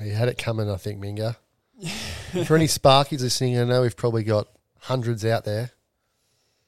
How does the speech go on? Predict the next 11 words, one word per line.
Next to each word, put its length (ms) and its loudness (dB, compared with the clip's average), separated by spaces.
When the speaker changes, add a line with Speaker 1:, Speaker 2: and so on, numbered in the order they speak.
Speaker 1:
We've 160 -4
got 140 0
a 40 2
guy 280 4
here 160 2
that's, 320 0
well, 140 0
he's 140 2
employed 440 0
by 140 4
the 260 -2